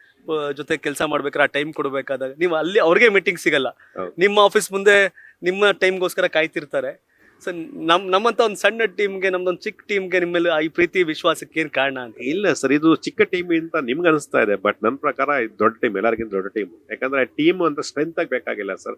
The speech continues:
Speaker 2: ಟೀಮ್ ಅನ್ನೋದು ನಮ್ಮಲ್ಲಿ ಕಾನ್ಫಿಡೆನ್ಸ್, ನಮ್ಮಲ್ಲಿರೋ ಧೈರ್ಯ, ಮಾಡೋಣ ಅಂತ ಒಂದು ಛಲ, ಏನೋ ಸಾಧನೆ ಮಾಡ್ಬೇಕು ಅಂತ ಒಂದ್ ಗುರಿ ಇದೆಯಲ್ಲ, ಅದೇ ಟೀಮ್.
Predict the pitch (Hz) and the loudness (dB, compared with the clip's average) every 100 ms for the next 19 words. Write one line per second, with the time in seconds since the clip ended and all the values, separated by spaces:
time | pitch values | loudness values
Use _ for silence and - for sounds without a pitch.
0 | _ _ _ 160 185 156 139 139 123 113 | _ _ _ 2 2 2 0 -2 -2 -2
1 | 120 117 107 117 113 107 - - 117 _ | -2 -2 -2 -4 -4 -8 -10 -14 -20 _
2 | _ _ _ _ - 107 113 117 117 107 | _ _ _ _ -8 -6 -4 -4 -4 -4
3 | 98 107 101 98 _ _ _ _ - 107 | -2 -4 -4 -10 _ _ _ _ -4 4
4 | 131 143 131 120 113 107 98 - 104 107 | 6 6 2 0 -4 -6 -8 -8 -6 -4
5 | 101 _ _ _ 110 139 170 160 131 131 | -6 _ _ _ 0 6 8 6 2 -2
6 | 135 120 113 110 104 - 104 107 95 101 | -6 -6 -6 -8 -10 -12 -14 -14 -10 -6
7 | 117 107 90 90 110 110 _ 107 135 165 | -4 -6 -8 -14 -12 -12 _ -6 0 0
8 | - 120 104 | -2 -10 -14